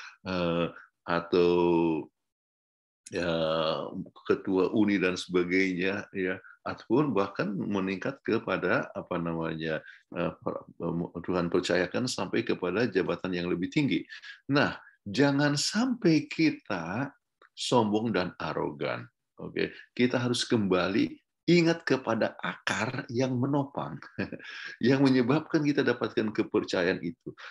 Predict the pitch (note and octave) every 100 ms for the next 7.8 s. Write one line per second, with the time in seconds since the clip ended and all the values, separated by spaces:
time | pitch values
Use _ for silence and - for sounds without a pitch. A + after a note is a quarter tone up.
0 | - - B2+ C3+ D3 D#3+ F3 F3+ F3 _
1 | - A#2+ A2+ A2 A2 G2+ F2+ G#2+ C#3 C3
2 | C3 B2 C#3 C#3+ C#3+ B2 A#2 A2 G#2+ G#2
3 | - A2 B2 C3+ C3 A#2 A#2+ A#2+ A2+ G2
4 | - G2+ B2+ B2+ _ C#3+ C#3 C#3 B2 B2
5 | - - G2 G2+ - F#3 E3 - - C#2+
6 | D#2+ G2 - F2 E2+ - F#2 F2 E2+ E2+
7 | _ - E2+ F2+ D#2+ C#2 - -